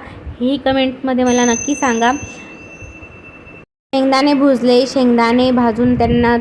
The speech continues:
थंड केले, मग त्यांचे फोतरे वगैरे काढून जे आहे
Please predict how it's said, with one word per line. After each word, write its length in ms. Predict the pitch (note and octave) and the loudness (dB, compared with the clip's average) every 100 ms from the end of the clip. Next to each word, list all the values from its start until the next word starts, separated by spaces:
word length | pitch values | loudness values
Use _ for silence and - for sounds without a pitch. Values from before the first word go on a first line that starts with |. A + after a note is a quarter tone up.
| - | 0
थंड 200 | B3 A#3+ | 0 2
केले, 480 | C4+ C4 A3 G#3+ A3+ | 2 0 0 0 0
मग 160 | A3+ A3 - | 0 -2 -4
त्यांचे 280 | A3+ A#3 A#3+ | -4 -2 -4
फोतरे 320 | B3 A3+ A#3+ | -4 -2 0
वगैरे 260 | A#3 A#3 | 0 0
काढून 420 | A#3+ A#3 A3 A3 A#3+ | 0 0 2 2 0
जे 100 | B3 | 0
आहे 300 | A3+ A3 | 0 0